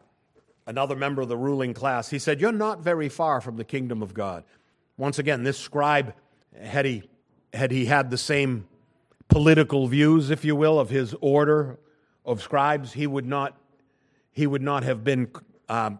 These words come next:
complimented by Jesus in that way. "You're not very far from the kingdom of God." And so, if our relative distance from the kingdom can be measured by an inquisitive posture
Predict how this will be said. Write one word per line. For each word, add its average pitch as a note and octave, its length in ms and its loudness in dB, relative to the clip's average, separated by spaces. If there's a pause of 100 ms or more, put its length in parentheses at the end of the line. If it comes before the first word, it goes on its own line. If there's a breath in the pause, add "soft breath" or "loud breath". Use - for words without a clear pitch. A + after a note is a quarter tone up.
complimented A2 580 0
by F#2+ 140 -6
Jesus G2 400 -6
in G2+ 80 -8
that G2+ 180 -10
way. G#2 260 -8 (180 soft breath)
"You're B2 160 -4
not C3+ 260 -6
very B2+ 200 -8
far A#2+ 300 -8
from G#2+ 160 -18
the G#2+ 60 -16
kingdom A2+ 380 -14
of F#2+ 140 -20
God." A2+ 300 -10 (260 loud breath)
And C#3 140 -10
so, F3 320 0 (220 loud breath)
if D#3+ 180 -2
our D#3+ 180 4
relative G#3 600 0
distance D#3+ 540 -6
from C#3+ 240 -10
the C3+ 80 -12
kingdom D#3+ 520 -4
can C#3+ 200 -8
be C3+ 120 -10
measured C#3 520 -6 (340 loud breath)
by D3+ 240 -2
an D3+ 160 -6
inquisitive D#3+ 840 -6
posture F3+ 640 -4